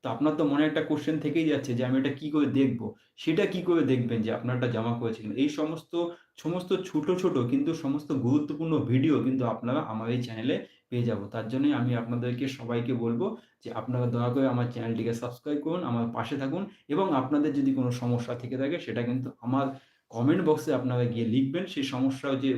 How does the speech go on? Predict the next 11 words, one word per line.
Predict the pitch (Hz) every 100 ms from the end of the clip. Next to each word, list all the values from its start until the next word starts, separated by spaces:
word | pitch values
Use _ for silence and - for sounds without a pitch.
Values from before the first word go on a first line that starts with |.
| - -
উত্তর | 135 - 165
আছে, | 135 139
অ্যান্সার, | 131 143 151 131
আমি | 104 117
কিন্তু | 135 165
সেটা | 127 151 120
নিজে | 117 156 185 113
অবশ্যই | 113 123 - 127 107
দেবো। | 98 - _ _ _
তো | 123 104
আজকের | - -